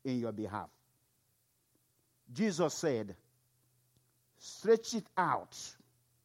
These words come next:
Stretch it out." And when he stretched it out, it was made complete and whole. Had he remained like this and said, "Jesus, you don't know what I'm going through. I've been this way all my life.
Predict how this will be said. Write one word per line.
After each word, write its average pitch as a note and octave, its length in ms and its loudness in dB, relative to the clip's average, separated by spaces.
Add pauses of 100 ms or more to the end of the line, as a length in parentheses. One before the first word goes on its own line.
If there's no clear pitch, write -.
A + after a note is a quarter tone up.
(1000)
Stretch B3 460 6
it A#3+ 140 0 (100)
out." E3+ 600 2 (840)
And G3 260 8
when C4+ 160 10
he A3+ 120 8
stretched A#3+ 340 6
it G3 120 -4 (100)
out, F3 380 2 (260)
it D3+ 180 -2
was D3 220 0
made E3 320 2 (140)
complete C#3+ 640 -2
and A#2+ 160 -2
whole. G2 460 -10 (1500)
Had F#3+ 220 6
he B3 220 8
remained D4 420 10
like A#3 180 10
this A#3+ 160 2
and G3+ 180 6
said, G#3+ 240 6
"Jesus, A3+ 320 0
you F#3+ 80 -2
don't F#3 180 2
know F3+ 60 2
what F3 140 4
I'm C#3+ 120 4
going B2+ 260 -2
through. G#2 260 -10 (540)
I've E3 180 6
been C4+ 160 4
this A#3+ 220 0
way A3+ 140 8
all G3+ 260 6
my D#3+ 180 2
life. B2 260 0